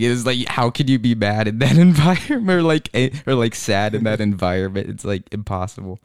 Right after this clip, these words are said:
Speaker 2: It's
Speaker 1: So it's, like, at least for this eight hours, it's just so uplifting, and that kinda carries throughout the week,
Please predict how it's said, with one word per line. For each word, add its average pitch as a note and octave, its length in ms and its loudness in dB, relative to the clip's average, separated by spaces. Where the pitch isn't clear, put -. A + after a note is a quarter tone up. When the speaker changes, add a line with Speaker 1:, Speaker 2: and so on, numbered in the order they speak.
Speaker 2:
It's - 380 -18
Speaker 1:
So G2+ 200 -6
it's, F#2+ 140 -6
like, G2 320 -6
at G2+ 100 0
least G#2+ 320 -2
for G#2 120 -6
this F#2+ 280 -6
eight G#2+ 200 -2
hours, F#2+ 400 -4
it's F#2 120 -8
just F#2 200 -12
so F#2+ 180 -4
uplifting, F2+ 640 -6
and F#2 120 -4
that F2+ 140 -10
kinda F2+ 220 -12
carries F2 420 -10
throughout F2 360 -10
the F#2+ 100 -12
week, F2+ 240 -10